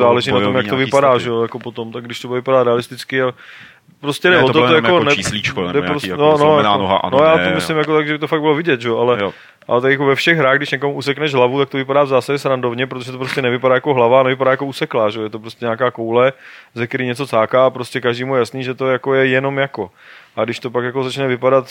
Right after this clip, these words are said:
Speaker 1: opravdu, tak, tak to už to tak jako k smíchu není, když to je fakt jako dobře udělaný. A teď je otázka prostě, jestli, mě to ve hrách spíš vadí, když třeba, v čem to bylo, v Black Ops nebo v něčem,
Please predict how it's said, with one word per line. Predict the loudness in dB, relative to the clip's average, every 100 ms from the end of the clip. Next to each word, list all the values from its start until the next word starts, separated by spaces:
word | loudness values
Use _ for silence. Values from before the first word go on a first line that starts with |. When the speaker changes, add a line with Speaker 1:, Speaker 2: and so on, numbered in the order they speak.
| -12
Speaker 1:
opravdu, | -8 0 0 2 -2 -4 -10 _ _ _ _ _
tak, | -6 -6 -8 -10
tak | -10 -8
to | -14
už | -10
to | -2
tak | 0
jako | -2 -6
k | -12
smíchu | -10 -8 -4 -2
není, | 0 -2 -4 -6
když | -10 -12 -6
to |
je | -4
fakt | -4
jako | -6 -4
dobře | -4 -2
udělaný. | -4 0 0 0 -2
A | -8
teď | -8
je | -6
otázka | -2 -2 -2 -6
prostě, | -8 -10 -6
jestli, | -6 -4 -2 -2 -4 _ _ _ _ _ _ _ _ -2
mě | 4
to | 4
ve | 4
hrách | 4 0
spíš | -2 -8 0
vadí, | 0 0 -6 -12
když | -20 -12
třeba, | -4 2 2 0 _ _ _ _ _
v | _
čem | -14 -12
to | -8
bylo, | -6 -4
v |
Black | -4 -4 -4
Ops | -8 -12 -18
nebo | -16 -12
v |
něčem, | -12 -8 -8 -10